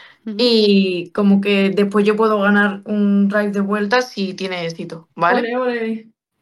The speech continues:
Speaker 2: Entonces, mi
Speaker 1: Perfecto.
Speaker 2: ayuda es, como sé que, sé que me odia, <laughs>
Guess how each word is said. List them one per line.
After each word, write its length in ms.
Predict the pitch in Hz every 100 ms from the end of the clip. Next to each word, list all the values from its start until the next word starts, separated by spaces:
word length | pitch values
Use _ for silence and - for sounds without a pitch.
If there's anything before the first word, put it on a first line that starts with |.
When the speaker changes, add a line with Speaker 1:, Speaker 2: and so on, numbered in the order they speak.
| - _ -
Speaker 2:
Entonces, 420 | 233 233 226 254
mi 160 | 247 240
Speaker 1:
Perfecto. 20 |
Speaker 2:
ayuda 320 | 202 220 233 240
es, 140 | 254 _ _ -
como 240 | 233 220
sé 220 | 202 233
que, 240 | 233 262 _ _ _ _ _ _ _ _ -
sé 100 | 262
que 100 | 285
me 200 | 269 233
odia, 380 | 262 226 202 254 -
<laughs> 260 | - _